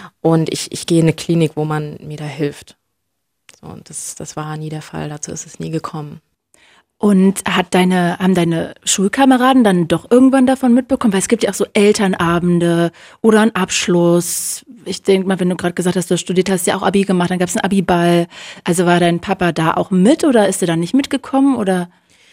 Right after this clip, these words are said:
Speaker 1: Nee, sowas habe ich dann tatsächlich immer alleine gemacht, weil ich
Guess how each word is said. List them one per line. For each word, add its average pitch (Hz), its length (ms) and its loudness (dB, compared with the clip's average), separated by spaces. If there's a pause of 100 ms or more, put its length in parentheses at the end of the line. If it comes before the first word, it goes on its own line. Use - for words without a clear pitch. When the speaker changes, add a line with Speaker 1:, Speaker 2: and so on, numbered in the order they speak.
(400)
Speaker 1:
Nee, 175 320 4
sowas 170 280 0
habe 165 100 2
ich 160 80 -2
dann 165 140 -4
tatsächlich 160 760 -6
immer 160 340 -2
alleine 160 420 0
gemacht, 160 440 -8
weil 156 460 -6
ich - 300 -20